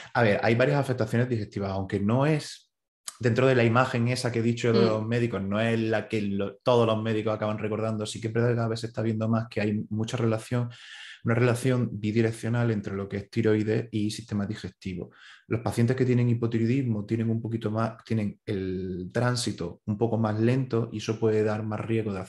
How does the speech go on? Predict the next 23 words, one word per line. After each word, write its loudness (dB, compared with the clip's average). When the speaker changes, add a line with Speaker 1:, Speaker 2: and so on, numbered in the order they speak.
Speaker 1:
de -4
cre-, -6
de -6
creación -4
de 0
sobrecrecimiento -4
bacteriano. -2
Tienen 4
más 0
riesgo 0
de -4
que, -6
y, -4
y 0
el -2
sobrecrecimiento -2
bacteriano -4
a -8
su -10
vez 2
da 0
más -2
ri-, -8